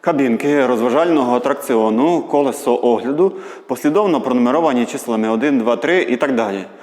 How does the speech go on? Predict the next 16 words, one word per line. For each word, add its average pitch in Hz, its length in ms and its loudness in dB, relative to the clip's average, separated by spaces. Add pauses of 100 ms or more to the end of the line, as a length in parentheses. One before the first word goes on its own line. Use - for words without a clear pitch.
(180)
Скільки - 340 -4
всього 127 360 0
є 117 120 0
кабінок, 135 540 0
якщо 175 240 -4
відомо, 151 460 0
що - 260 -6
коли 127 280 -2
кабінка 117 560 -2 (300)
з 110 100 -10
номером 117 440 2
двадцять 120 320 -2
чотири 110 360 -2
займає 117 480 -2
найвищу 143 460 -2
позицію, 110 580 -4